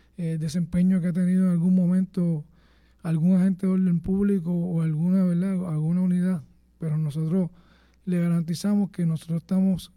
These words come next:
en la mejor disposición de hacer nuestro trabajo con excelencia, con calidad y sobre todo con respeto hacia cada uno de ustedes, que son los ciudadanos de,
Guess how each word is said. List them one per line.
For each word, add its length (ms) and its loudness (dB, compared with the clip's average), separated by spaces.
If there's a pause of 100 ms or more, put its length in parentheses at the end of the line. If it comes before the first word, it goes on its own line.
en 300 -2
la 100 -2
mejor 240 -2
disposición 600 -4
de 80 -2
hacer 200 -4
nuestro 300 -2
trabajo 340 0
con 160 0
excelencia, 720 -2 (440)
con 160 -4
calidad 460 -2
y 60 -2
sobre 260 -2
todo 260 0
con 160 -2
respeto 720 -2
hacia 280 -6
cada 240 -4
uno 180 0
de 80 2
ustedes, 340 -4
que 80 -6
son 160 -4
los 120 -2
ciudadanos 480 0
de, 260 -6